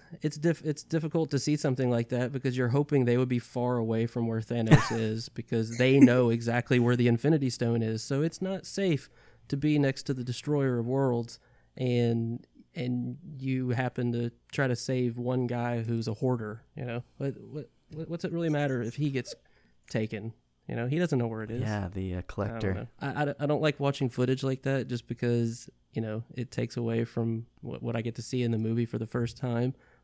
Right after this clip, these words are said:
Speaker 1: But I will say it looked really nice. It looked, it looked like you, they were back on set at James Gunn's Guardians of the Galaxy one, and it's, it's right where it left off. For all we know, it probably
Speaker 3: Right.
Speaker 1: was.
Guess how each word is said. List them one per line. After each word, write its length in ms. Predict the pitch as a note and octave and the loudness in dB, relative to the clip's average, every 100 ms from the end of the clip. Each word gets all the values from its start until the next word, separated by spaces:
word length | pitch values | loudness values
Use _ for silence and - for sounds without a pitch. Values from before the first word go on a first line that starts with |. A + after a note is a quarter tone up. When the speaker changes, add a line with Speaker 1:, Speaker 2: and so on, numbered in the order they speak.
| _ | _
Speaker 1:
But 280 | - A#2+ A2+ | -2 -2 0
I 60 | A2+ | 0
will 200 | B2+ B2 | 0 0
say 300 | - A#2+ A#2 | -2 0 0
it 200 | A2 A2 | 0 -2
looked 220 | A2+ A2+ - | -4 -4 -6
really 280 | A2+ A#2 A2+ | -4 -2 -2
nice. 380 | A2 A2+ A2+ - _ _ | -2 -4 -6 -12 _ _
It 80 | A2+ | -6
looked, 400 | A2+ A2+ A2+ - - _ - | -2 -2 -4 -10 -16 _ -6
it 120 | B2+ | -2
looked 200 | C#3+ C#3 | -2 -2
like 200 | C3 B2 | -4 -2
you, 120 | B2+ | -4
they 120 | A#2 B2 | -2 -2
were 180 | B2 | -2
back 260 | A#2+ A#2+ A#2 | -2 -4 -2
on 140 | A#2+ A#2 | -2 -2
set 260 | - A#2 | -2 -2
at 100 | A#2 | -2
James 340 | A#2 A#2 A2+ - | -2 -2 -2 -4
Gunn's 400 | A2+ A#2 A#2 - | -4 -2 -4 -6
Guardians 400 | B2+ A#2+ A#2 A#2 | -6 -4 -4 -6
of 60 | |
the 80 | A2+ | -6
Galaxy 460 | A2+ A#2 A#2+ - A#2+ | -4 -4 -6 -8 -6
one, 420 | A#2+ B2 B2 B2 _ _ _ - | -4 0 0 -2 _ _ _ -8
and 500 | A2 A2 A2 A2+ A2+ | -4 -2 -2 -2 -4
it's, 300 | A2 - - | -6 -8 -10
it's 180 | A2+ - | -10 -4
right 200 | A#2 - | -4 -2
where 120 | A#2 | -4
it 100 | G#2+ | -4
left 260 | A2+ A2+ A#2 | -4 -6 -8
off. 260 | A2 A#2 _ _ _ _ | -10 -12 _ _ _ _
For 200 | - A#2+ | -6 -2
all 120 | A#2+ | 0
we 100 | B2 | 2
know, 220 | A#2+ A#2+ | 2 2
it 80 | A#2+ | 0
probably 260 | B2+ A#2 A#2 | 0 0 0
Speaker 3:
Right. 240 | A2+ G#2 | 0 -4
Speaker 1:
was. 200 | A2 - | -8 -16